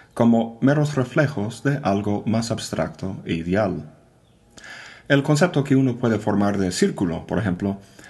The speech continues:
se hace partiendo de la percepción de cosas como la luna o una burbuja. Estas abstracciones sirven como modelos o diagramas, dice Platón,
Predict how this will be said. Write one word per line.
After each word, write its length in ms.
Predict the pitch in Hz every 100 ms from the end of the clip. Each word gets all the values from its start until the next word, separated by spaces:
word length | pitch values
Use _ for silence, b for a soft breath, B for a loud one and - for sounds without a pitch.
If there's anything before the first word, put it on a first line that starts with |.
| B
se 160 | -
hace 360 | 165 170 151 180
partiendo 640 | - 110 110 113 120 131
de 100 | 131
la 120 | 110
percepción 600 | 98 92 - 87 90 101
de 120 | 127 123
cosas 420 | 80 - 87 -
como 300 | - 87 87
la 140 | 98
luna 480 | 101 113 101 87 82
o 120 | - 90
una 300 | 92 95 92
burbuja. 540 | 113 170 - - - - - - B B B B B B B
Estas 400 | 156 156 156 143
abstracciones 720 | 117 - 101 98 180 131 101
sirven 560 | - - 147 151 147 147
como 280 | 139 123 127
modelos 640 | 120 113 127 90 80 -
o 140 | 98
diagramas, 640 | 101 107 123 156 90 80 -
dice 200 | 92 -
Platón, 540 | 85 85 87 85 87